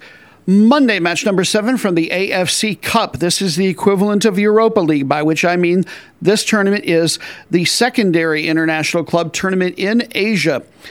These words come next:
Teams have been divided into groups of four. The winners will advance. This is the last match in Group D. Number B, Odisha out of India versus,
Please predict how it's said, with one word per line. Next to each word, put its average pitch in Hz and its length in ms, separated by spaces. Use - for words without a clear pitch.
Teams 160 260
have 135 100
been 147 120
divided 147 440
into 151 180
groups 160 340
of 156 120
four. 190 340
The 156 140
winners 196 480
will 196 220
advance. 156 680
This 185 220
is 220 140
the 190 100
last 165 420
match 165 340
in 151 140
Group 147 420
D. 165 320
Number 226 400
B, 226 340
Odisha 196 580
out 165 120
of 151 120
India 220 440
versus, 185 580